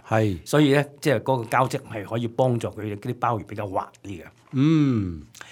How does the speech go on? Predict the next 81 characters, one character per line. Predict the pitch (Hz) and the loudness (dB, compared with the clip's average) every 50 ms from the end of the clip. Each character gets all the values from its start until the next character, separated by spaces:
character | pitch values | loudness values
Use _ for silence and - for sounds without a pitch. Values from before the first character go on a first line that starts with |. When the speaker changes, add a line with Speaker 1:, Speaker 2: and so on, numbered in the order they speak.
| - - - - - | -20 -20 -18 -6 -2
Speaker 2:
仲 | - 135 139 | 2 4 8
有 | 135 143 165 | 8 8 8
一 | 160 | 8
啲 | - 165 160 | 6 4 4
呢， | 165 151 | 4 4
蝦 | - 160 151 139 | 6 8 8 8
米。 | 135 110 98 87 - - _ _ _ _ _ - | 8 6 2 -2 -2 -8 _ _ _ _ _ -2
Speaker 1:
蝦 | - 123 123 113 | 2 2 4 4
米。 | 101 95 98 101 101 - | 2 0 0 -2 -2 -2
Speaker 2:
啊， | - 113 107 - | -2 -2 0 4
蝦 | - 175 160 160 143 127 | 8 8 8 8 8 6
米 | 131 | 4
呢， | 143 160 151 | 4 2 0
同 | - 113 104 | 0 -6 -6
埋 | 98 101 98 | -6 -2 4
乾 | 160 156 160 151 | 8 8 8 8
瑤 | 131 98 87 98 92 | 6 2 -2 -6 -6
柱， | - - - 117 | -6 -6 -4 -6
畀 | 113 - - - 131 135 | -8 -8 -6 -4 -4 0
嗰 | 139 | 0
啲 | 143 139 | 2 2
碎 | - - 120 110 110 | 2 2 2 0 0
柱 | 107 - - 110 117 | 0 -2 -4 -2 -2
得 | 131 120 | -2 -2
㗎 | 120 110 | -2 -4
啦。 | 101 95 - | -6 -6 -4
Speaker 1:
嗯 | 117 113 113 | -2 0 0
哼。 | 110 113 131 135 | 0 0 -2 -4
Speaker 2:
細 | 127 - 135 117 | -2 -2 -2 0
細 | - 131 | 0 0
粒 | 131 135 | 0 0
嗰 | 131 - 117 | 0 0 -2
啲 | 123 | 0
碎 | 120 - 113 101 | 0 -2 -2 -4
柱 | 104 - 110 | -6 -8 -6
呢， | 107 117 113 - - - - _ - | -6 -8 -8 -10 -14 -20 -18 _ 2
每 | 135 151 | 6 6
樣 | 160 151 143 131 123 | 8 8 8 6 6
畀 | - 143 156 | 4 4 6
兩 | 151 131 123 135 | 6 6 6 4
個 | 127 123 | 4 4
安 | 123 127 143 143 139 | 6 6 6 6 4
士 | 139 - 120 | 2 -2 -4
落 | 117 - | -4 -4
去 | - 107 104 | -4 -4 -6
啦。 | 107 110 - _ - | -6 -6 -8 _ -4
Speaker 1:
嗯 | 120 120 120 113 123 135 151 151 - | -2 0 0 2 0 0 -2 -4 -6
哼。 | - 107 | -10 -12
Speaker 2:
啊， | 107 _ _ _ _ _ _ _ _ - | -12 _ _ _ _ _ _ _ _ 0
咁 | 139 165 185 | 2 4 4
另 | 165 135 | 4 4
外 | 131 131 127 | 4 2 2
仲 | 127 120 113 | 2 0 0
有 | 120 127 | 2 2
一 | 147 | 2
啲 | 160 156 - | 2 2 4
乾 | 170 151 160 156 | 4 4 4 4
葱 | 190 156 160 | 4 2 2
頭 | 160 117 95 80 113 | 2 0 -2 0 0
啦。 | 131 147 - - - | 0 0 -2 -6 -2
Speaker 1:
乾 | - 120 127 135 139 123 | 4 4 6 6 6 4
葱 | 123 131 131 | 4 4 4
頭。 | 113 104 92 | 4 4 4
Speaker 2:
係， | 120 120 104 | 2 2 2
乾 | - 156 165 156 | 2 2 4 4
葱 | 160 151 151 | 4 2 2
頭 | 147 104 90 113 | 2 0 0 0
呢， | 139 | 0
Speaker 1:
嗯 | 139 | 2
哼。 | 113 | 2
Speaker 2:
就 | 117 117 | 2 2
三 | 123 139 131 139 135 131 | 4 4 4 4 4 2
個 | 120 | 2
安 | 101 113 131 127 123 | 0 2 2 0 0
士。 | - - 82 107 - - - _ - - | -2 -6 -10 -10 -12 -12 -18 _ -8 -2
Speaker 1:
OK。 | 113 113 104 104 | -2 0 2 4
Speaker 2:
稍 | 104 139 160 165 | 6 8 8 8
微 | 143 104 | 6 4
將 | 101 - 151 143 | 4 2 2 2
佢 | 127 120 117 | 2 0 -2
拍 | 123 - 123 | 4 4 4